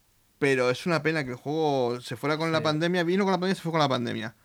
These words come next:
Speaker 1: Pero todavía puedes encontrar precos y cosas de esas
Speaker 2: Guay,
Speaker 1: por
Speaker 2: guay,
Speaker 1: muchos
Speaker 2: guay,
Speaker 1: sitios,
Speaker 2: guay.
Speaker 1: ¿sabes? Que el preco ronda los quince euros, depende de cuál cojas, porque hay varios precos y rondan los quince euros.
Speaker 2: Pues si aún se puede conseguir material,
Speaker 1: Muy
Speaker 2: hay,
Speaker 1: recomendable,
Speaker 2: hay una
Speaker 1: muy
Speaker 2: cosa que
Speaker 1: recomendable.
Speaker 2: quiero decir siempre y que parece que n-,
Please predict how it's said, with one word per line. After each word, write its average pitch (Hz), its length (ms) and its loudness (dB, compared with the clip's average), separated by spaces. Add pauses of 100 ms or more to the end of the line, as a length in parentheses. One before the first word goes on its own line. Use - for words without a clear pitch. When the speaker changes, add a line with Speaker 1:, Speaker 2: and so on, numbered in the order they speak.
(580)
Speaker 1:
Pero 127 160 4
todavía 139 180 2
puedes 135 120 -4
encontrar 120 280 -6
precos 127 320 -4
y 117 40 -14
cosas 123 160 -10
de 127 60 -4
esas 123 120 -2
Speaker 2:
Guay, 113 140 0
Speaker 1:
por 117 80 0
Speaker 2:
guay, 107 140 0
Speaker 1:
muchos 113 140 0
Speaker 2:
guay, 104 140 -2
Speaker 1:
sitios, 104 240 -4
Speaker 2:
guay. - 20 -8
Speaker 1:
¿sabes? 135 240 2 (420)
Que 113 80 0
el 110 60 0
preco 135 240 0
ronda 135 280 0
los 113 160 -6
quince 117 360 -4
euros, 117 380 2
depende 107 220 -6
de - 20 -4
cuál 113 140 -2
cojas, 120 260 -6
porque 123 140 -10
hay 127 60 -2
varios 135 220 -2
precos 180 440 -2 (120)
y 110 680 -8
rondan 131 280 -8
los 127 80 -8
quince - 280 -10
euros. 131 180 0
Speaker 2:
Pues 120 460 0
si 113 380 -8
aún 120 160 -6
se 147 80 -16
puede 160 180 -4
conseguir 131 380 -6
material, 147 580 -2 (440)
Speaker 1:
Muy 139 200 6
Speaker 2:
hay, 170 140 6
Speaker 1:
recomendable, 185 320 2
Speaker 2:
hay 208 60 2
una 190 120 2
Speaker 1:
muy 143 80 0
Speaker 2:
cosa - 300 -2
que 160 80 -2
Speaker 1:
recomendable. 139 220 -2
Speaker 2:
quiero 123 580 -2
decir 135 440 -6
siempre 156 380 -4
y 175 60 -4
que 113 340 -4
parece 143 380 -8
que 113 100 -10
n-, 107 280 -8